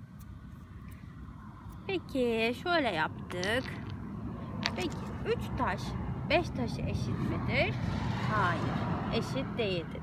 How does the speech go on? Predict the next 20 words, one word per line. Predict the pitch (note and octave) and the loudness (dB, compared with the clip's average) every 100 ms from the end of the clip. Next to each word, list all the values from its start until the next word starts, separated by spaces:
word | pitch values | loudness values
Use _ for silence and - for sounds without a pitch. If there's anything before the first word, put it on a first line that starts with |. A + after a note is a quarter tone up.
| - | 0
Eşit | D4+ - - | 0 0 -2
olması | C#4 C4 C4 - C4+ | 0 0 -2 -4 -4
için | A3+ - - A#3+ E4+ - - - | -6 -6 -6 -2 -2 -2 -10 -6
her | B3+ | -6
iki | A#3+ - - | -6 -8 -8
tarafta | F#3+ F3+ E3+ - F3+ - | -6 -6 -6 -8 -6 -2
da | C#4 - | 0 -2
aynı | A#3 A3 G3+ | -4 -4 -6
sayıda | - F3 F3+ C4 C#4+ | -8 -8 -6 -6 -6
taşlarımız | A#3 G#3 - G3 G3 F#3+ | -6 -8 -8 -6 -6 -6
olması | F#3 D#3 - - | -8 -8 -10 -10
gerekiyordu. | D#3+ D3+ C#3 - - - - - - - - - - - - | -10 -10 -10 -10 -12 -12 -12 -12 -12 -12 -14 -12 -12 -8 -6
Siz | E4 - | -4 -2
de | A#3+ - | -2 0
evde | B3 B3 G#3 G3 F3+ G3 A3+ - - | -4 -4 -4 -4 -4 -4 -6 -10 -8
oyuncaklarınızda, | A3 G#3+ G3+ G#3+ G#3 G3+ G#3 G#3 G#3 F#3+ G3 | -6 -4 -4 -6 -4 -4 -2 -2 -4 -4 -2
legolarınızda, | F#3+ G3 G#3 - G3+ G3+ G3 G3 G3+ G3 - G3 - | -2 -2 -4 -4 -4 -4 -4 -4 -6 -6 -6 -8 -8
çeşitli | A#3 - - - - F#3+ G3+ - - - A#3+ | -10 -8 -10 -10 -6 -6 -6 -10 -12 -10 -6
evdeki | A3 F#3+ - G#3 | -6 -6 -8 -6
malzemelerle | G#3+ G#3 G3+ G3+ G#3 G#3 G3+ F#3+ F#3 | -4 -4 -4 -6 -4 -4 -4 -2 -4